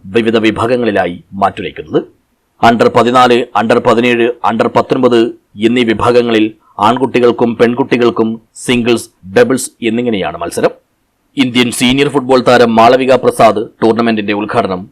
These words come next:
നിർവഹിച്ചു. ഏത് മേഖലയിലാണോ വിദ്യാർത്ഥികൾക്ക് ശോഭിക്കാൻ കഴിയുന്നത്, ആ മേഖല തിരഞ്ഞെടുത്ത് കഠിനാധ്വാനം ചെയ്താൽ തീർച്ചയായും ഉയർന്ന തലങ്ങളിൽ എത്തുവാനും അംഗീകാരങ്ങൾ നേടിയെടുക്കാനും സാധിക്കുമെന്നും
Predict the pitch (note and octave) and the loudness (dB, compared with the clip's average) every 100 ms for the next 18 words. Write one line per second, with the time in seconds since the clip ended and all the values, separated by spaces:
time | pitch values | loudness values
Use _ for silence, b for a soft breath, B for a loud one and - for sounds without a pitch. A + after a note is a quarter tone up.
0 | _ F#2+ F#2 D2 E2 D#3+ - _ _ _ | _ -6 -6 -6 -6 -6 -6 _ _ _
1 | _ _ C3 D#3+ E3+ D#3 D#3 E3+ F3 E3 | _ _ 2 4 4 4 4 4 4 4
2 | D#3 C#3+ B2+ D3+ D3+ C#3+ C3+ C#3+ C3 C3 | 2 0 2 2 2 2 2 0 0 0
3 | D3 D3 C#3 C3 C3 C3 B2 B2 - G#2+ | 2 0 0 0 -2 -2 2 2 2 2
4 | A#2+ B2 B2 C3+ A#2+ A#2 B2 A#2+ A#2+ A2+ | 2 2 2 2 2 2 0 -2 0 0
5 | A2+ A#2 B2+ A#2 B2+ A#2+ A#2 A2 G#2+ G2+ | 0 0 -2 0 0 0 0 0 0 -2
6 | A2+ A#2+ B2+ A#2 A2+ A2 G#2+ _ _ _ | -6 -2 0 2 2 -2 -10 _ _ _
7 | _ A2+ C#3+ D#3 D3+ D3 C#3+ C#3 B2 D3 | _ 2 4 4 4 2 2 0 2 2
8 | C#3 C3 C3 A2+ B2+ C3+ C3 B2+ B2+ B2 | 2 2 0 -2 0 2 2 2 2 0
9 | B2 C3+ D3 C#3 C#3 B2+ A#2+ B2 B2+ C3 | 2 2 2 2 2 2 2 2 2 0
10 | B2 A2 G#2 | -2 -2 -4